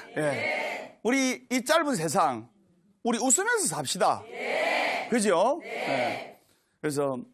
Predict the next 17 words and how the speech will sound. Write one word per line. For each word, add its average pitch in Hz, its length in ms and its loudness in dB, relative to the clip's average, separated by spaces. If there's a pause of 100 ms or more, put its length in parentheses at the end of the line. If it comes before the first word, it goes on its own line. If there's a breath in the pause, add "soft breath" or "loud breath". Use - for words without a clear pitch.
(800)
어, 123 460 -6 (2250)
어떤 196 600 2 (920)
고등학교 180 320 2
삼 139 200 -2
학년 165 180 0
학생이, 151 560 -4 (1500 soft breath)
고등학교 165 240 0
삼 151 180 -2
학년 160 160 2
학생이 151 420 -2 (500 soft breath)
공부를 180 400 2
안 123 140 -2
하고 135 100 0
그랬어요. 110 420 -6 (500)
머리는 202 340 4
참 160 380 -4
좋고 135 600 -2